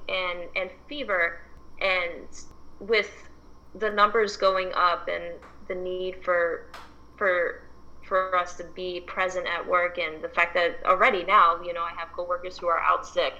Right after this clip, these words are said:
you know, who got infected. I don't want to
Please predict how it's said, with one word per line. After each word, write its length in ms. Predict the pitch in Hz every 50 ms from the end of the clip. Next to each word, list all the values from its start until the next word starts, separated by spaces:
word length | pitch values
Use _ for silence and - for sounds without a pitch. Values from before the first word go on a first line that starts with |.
| - - -
you 80 | 175 170
know, 280 | 160 151 156 160 165 - - - - - - - - - - - -
who 140 | - 208 185
got 300 | 185 180 175 170 180 -
infected. 680 | 165 - - 185 190 185 - - 180 160 156 156 - - - - - - - - - - - - - - -
I 100 | - 185
don't 260 | 190 190 190 185 185
want 260 | 180 185 175 175 175 - -
to 460 | 190 185 175 170 170 165 165 156 147